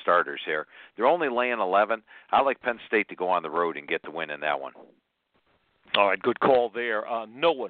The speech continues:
Speaker 2: speaking of covering the number, who's covered the number better, though, than, uh, Matt Rhule and his Temple Owls in the American of late, Phil? Does their streak continue as they welcome in Cincinnati to the city of brotherly love?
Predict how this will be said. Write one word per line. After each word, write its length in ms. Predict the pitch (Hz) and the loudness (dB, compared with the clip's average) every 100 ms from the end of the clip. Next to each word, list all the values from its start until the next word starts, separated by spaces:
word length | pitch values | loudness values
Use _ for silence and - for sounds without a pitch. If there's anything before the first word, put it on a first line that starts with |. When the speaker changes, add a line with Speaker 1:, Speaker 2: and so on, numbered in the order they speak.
| - | -8
Speaker 2:
speaking 340 | - 208 131 | -8 -6 -8
of 120 | 110 | -10
covering 380 | - 151 104 101 | -2 -2 -2 -8
the 80 | 98 | -8
number, 380 | 123 143 98 95 | -4 -4 -4 -10
who's 280 | 101 107 - | -10 -10 -4
covered 360 | 180 175 147 | -2 0 -2
the 100 | 117 | -4
number 400 | 120 139 147 143 | 0 0 0 -2
better, 640 | 98 95 147 156 123 107 98 | -4 0 2 4 2 -6 -8
though, 480 | 107 110 127 131 113 | -6 -6 -6 -10 -8
than, 380 | 113 107 104 104 | -6 -6 -8 -6
uh, 220 | 104 98 - - - | -4 -4 -8 -20 -4
Matt 220 | 113 151 | 2 2
Rhule 400 | 127 160 160 127 | 2 0 0 0
and 100 | 120 | -2
his 120 | 113 - | -4 -6
Temple 400 | - 156 135 127 | -2 -2 -2 2
Owls 360 | 147 156 127 127 | 4 2 0 -6
in 100 | 123 | -6
the 100 | 117 | -6
American 560 | 117 135 175 139 135 | -2 2 4 2 -2
of 140 | 113 101 | -6 -4
late, 240 | 107 101 - | -4 -4 -4
Phil? 220 | 143 180 | 0 0
Does 180 | 156 123 | -2 -4
their 140 | 135 | -4
streak 440 | 123 - - 214 - | -6 -10 -10 -10 -10
continue 720 | 208 220 - - 240 165 127 139 - - - | -10 -10 -8 -2 -2 0 -2 -4 -10 -6 2
as 260 | 170 135 - | 2 2 -2
they 120 | 139 | -4
welcome 540 | 120 165 185 185 175 | 0 0 0 -4 -8
in 240 | 175 175 156 - - | -8 -8 -14 -18 -6
Cincinnati 880 | 214 240 - 220 202 202 180 151 123 | -6 -6 -8 -4 2 4 4 2 -2
to 160 | 117 | -2
the 180 | 107 113 101 | -2 -4 -6
city 220 | 160 147 | -10 -8
of 100 | 139 | -6
brotherly 380 | 123 139 127 120 | -2 -2 -2 -6
love? 300 | 117 104 85 | -6 -6 -8